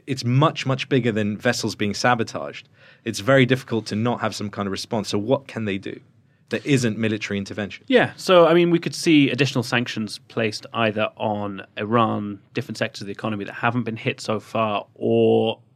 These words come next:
Speaker 2: on more businesses, et cetera, that, um, the U S believes is feeding into, uh, ballistic and, and missile programs
Speaker 1: And they
Speaker 2: that
Speaker 1: wouldn't
Speaker 2: Iran
Speaker 1: need
Speaker 2: has.
Speaker 1: to actually have a smoking gun, if you excuse the pun,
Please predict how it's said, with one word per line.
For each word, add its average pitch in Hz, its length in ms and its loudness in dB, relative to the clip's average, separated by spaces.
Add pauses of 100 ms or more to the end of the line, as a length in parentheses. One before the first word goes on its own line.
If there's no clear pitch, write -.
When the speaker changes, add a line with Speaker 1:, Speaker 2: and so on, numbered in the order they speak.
(100)
Speaker 2:
on 120 420 2 (560)
more 147 540 2
businesses, 139 460 0
et 127 120 -6
cetera, 120 360 -6
that, 113 240 -6 (140)
um, 104 500 -10
the 110 100 -8
U 113 140 2
S 107 100 -6
believes 107 380 -6
is 101 80 -12
feeding 110 340 -2
into, 101 920 -4 (280)
uh, 98 300 -10 (100)
ballistic 107 480 -2
and, 95 220 -12
and 95 180 -16
missile 98 320 -10
programs 98 340 -8
Speaker 1:
And 139 100 4
they 165 60 6
Speaker 2:
that 151 80 4
Speaker 1:
wouldn't 160 280 4
Speaker 2:
Iran 147 60 4
Speaker 1:
need 131 160 2
Speaker 2:
has. - 120 -18 (600)
Speaker 1:
to - 140 -2
actually 120 440 2
have 104 200 0
a 101 40 0
smoking 98 460 -4
gun, 95 220 -4
if 85 120 -14
you - 60 -16
excuse 90 380 -8
the 92 80 -20
pun, 85 480 -14